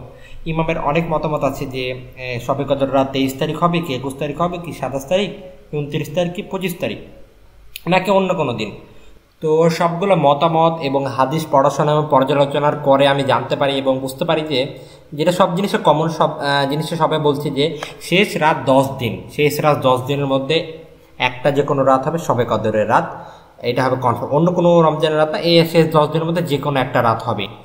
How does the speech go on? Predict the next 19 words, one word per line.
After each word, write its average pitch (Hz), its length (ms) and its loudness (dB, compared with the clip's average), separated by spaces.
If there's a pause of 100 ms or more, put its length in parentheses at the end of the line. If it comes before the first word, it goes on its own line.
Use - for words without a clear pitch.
(120)
কিন্তু 165 280 -4
আমাদের 147 440 0
এটাতে 151 640 -2
উদ্দেশ্য 147 360 -4
থাকা 147 380 -4
উচিত 143 320 -6
না। 92 260 -10
আমরা 135 300 -2
মুসলমান 151 480 -2
হয়েছি 143 300 -4
এরকম 156 280 -6
যে 151 80 0
আমরা 135 220 0
এই 143 60 -4
শেষ 143 300 -8
দশ 151 180 -2
দিনে 147 160 -4
প্রচুর 143 300 -4
ইবাদত 156 300 -2